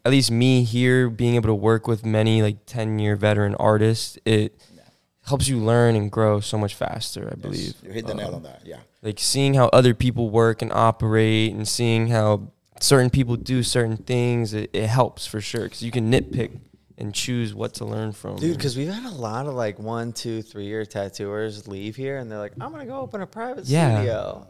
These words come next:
Speaker 3: And I'm like, "You're gonna go there to die."
Speaker 1: Yeah,
Speaker 3: You
Speaker 1: and then
Speaker 3: know?
Speaker 1: I've seen within six months, their work get worse.
Speaker 2: Yeah. And it, there. And again, and maybe not, because I have seen some of them that have become successful, but they're lacking something, whichever way you find it. Yes,
Speaker 3: Right.
Speaker 2: you,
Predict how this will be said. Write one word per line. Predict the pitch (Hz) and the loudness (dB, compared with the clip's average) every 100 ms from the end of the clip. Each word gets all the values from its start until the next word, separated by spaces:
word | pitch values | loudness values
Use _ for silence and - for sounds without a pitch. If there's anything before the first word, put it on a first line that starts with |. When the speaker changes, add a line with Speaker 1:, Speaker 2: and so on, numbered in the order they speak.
| - | -10
Speaker 3:
And | 127 | -8
I'm | |
like, | 131 131 | -6 -4
"You're | 247 | -4
gonna | 240 | -4
go | 127 135 | 0 0
there | 123 | 0
to | 107 | -2
die." | 90 - 98 90 62 - 113 _ _ | -6 -6 -4 -2 -4 -12 -20 _ _
Speaker 1:
Yeah, | 127 120 | 0 0
Speaker 3:
You | 117 | 2
Speaker 1:
and | 143 160 | 6 8
then | 156 | 8
Speaker 3:
know? | - | 6
Speaker 1:
I've | 156 160 | 4 4
seen | - 185 143 | 6 6 8
within | 143 - 147 165 | 8 8 6 8
six | 143 - 156 - | 6 4 4 4
months, | 135 131 107 - - | 6 6 6 2 -2
their | 120 117 | 4 4
work | 107 113 110 - - | 6 4 2 -2 -8
get | 98 - - | -6 -6 -10
worse. | 90 - - - - - _ _ | -8 -8 -4 -6 -6 -14 _ _
Speaker 2:
Yeah. | 156 | -10
And | 151 | -8
it, | 135 - _ _ _ _ _ | -12 -16 _ _ _ _ _
there. | 101 62 58 _ _ 120 | -12 -12 -14 _ _ -10
And | 123 117 - | -10 -10 -8
again, | 113 92 82 _ _ _ | -6 -6 -8 _ _ _
and | 120 127 135 | -8 -6 -4
maybe | 165 196 | -4 -6
not, | 208 240 151 131 123 | -4 -4 -4 -4 -8
because | 123 117 110 | -6 -6 -4
I | 110 | -4
have | 131 - | -2 -4
seen | - 143 131 | -4 -8 -4
some | 139 147 | -4 -2
of | 135 | -4
them | 139 | -4
that | 127 120 - - | -2 -2 -4 -8
have | 117 117 | -6 -4
become | 123 127 120 | -6 -6 -6
successful, | 117 107 139 127 - 87 | -8 -6 -4 -4 -6 -8
but | 90 87 | -10 -10
they're | 95 95 | -8 -6
lacking | 92 110 123 123 | -4 -4 -6 -8
something, | - 90 82 85 - | -6 -6 -8 -12 -14
whichever | 87 - 107 107 107 | -16 -12 -8 -6 -4
way | 107 | -6
you | 110 110 | -6 -6
find | 101 90 | -6 -8
it. | 82 110 | -8 -2
Yes, | 117 107 98 | -2 -2 -6
Speaker 3:
Right. | |
Speaker 2:
you, | 104 104 | -8 -10